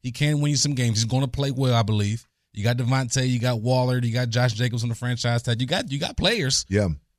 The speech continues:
Speaker 1: It's just, I thought they would be better with, I was, I'm surprised, I guess, that it didn't work out with Derek Carr.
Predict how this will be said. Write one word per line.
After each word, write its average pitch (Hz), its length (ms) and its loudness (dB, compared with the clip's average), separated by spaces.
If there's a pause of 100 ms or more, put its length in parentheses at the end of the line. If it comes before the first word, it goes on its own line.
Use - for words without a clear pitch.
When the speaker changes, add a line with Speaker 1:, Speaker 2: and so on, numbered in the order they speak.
(480)
Speaker 1:
It's 131 140 0
just, 127 400 2
I 147 180 2
thought 127 320 -2
they 131 100 -2
would 127 140 -2
be 120 80 2
better 123 340 -2
with, 123 400 0
I 143 100 0
was, 143 200 4
I'm 165 180 0
surprised, 143 540 0
I 110 80 0
guess, 95 380 -2
that 110 120 -6
it 104 60 -4
didn't 117 200 0
work 113 180 -2
out 101 120 0
with 87 120 -8
Derek 82 240 -10
Carr. - 180 -20